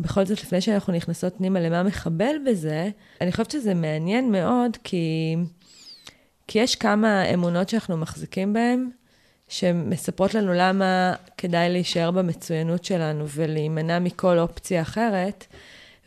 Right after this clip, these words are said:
ואחד הדברים שבאמת דיברנו עליהם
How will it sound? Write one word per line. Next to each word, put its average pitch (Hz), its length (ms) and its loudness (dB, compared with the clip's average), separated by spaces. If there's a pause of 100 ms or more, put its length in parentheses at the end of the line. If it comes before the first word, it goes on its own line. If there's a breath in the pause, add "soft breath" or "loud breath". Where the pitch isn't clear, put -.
(1900)
ואחד 175 300 0
הדברים 180 440 2
שבאמת 170 680 2
דיברנו 185 360 0
עליהם 170 300 0